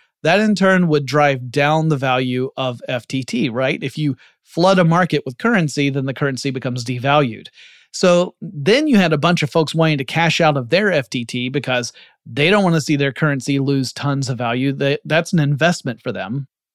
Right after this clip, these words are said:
And it essentially became a run on the bank. And suddenly F T X found itself in a liquidity crunch. Binance at one point indicated it would actually acquire F T X, which would at least help settle things down, but it would be a real power move because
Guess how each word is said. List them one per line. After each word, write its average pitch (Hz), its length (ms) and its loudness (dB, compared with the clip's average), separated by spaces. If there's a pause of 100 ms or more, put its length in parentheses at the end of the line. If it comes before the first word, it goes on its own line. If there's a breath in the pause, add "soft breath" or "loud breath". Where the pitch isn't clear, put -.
(100)
And 156 260 -2
it - 200 -6
essentially 294 380 -2
became 214 260 2
a 165 80 4
run 156 300 2
on 165 120 4
the 143 60 0
bank. 123 440 -2 (460 soft breath)
And 160 160 -2
suddenly 220 400 4
F 175 160 0
T 180 120 4
X 156 200 2
found 156 220 2
itself 143 340 0
in 151 100 -4
a 139 80 -2
liquidity 139 600 -2
crunch. 120 540 -6 (480)
Binance 196 440 2
at 196 80 0
one 190 180 2
point 185 200 0
indicated 160 420 2
it 165 80 -2
would 156 120 2
actually 147 360 0
acquire 160 600 -2 (100)
F 131 180 -6
T 120 180 -6
X, 135 300 -6 (380 soft breath)
which 175 180 -2
would 180 120 4
at 180 80 0
least 185 240 0
help 170 300 0
settle 151 260 0
things 135 240 -4
down, 190 420 2
but 139 200 -4
it 143 80 -8
would 143 100 0
be 131 120 -2
a 123 60 -2
real 127 240 0
power 139 460 0
move 131 480 -2
because 117 400 -6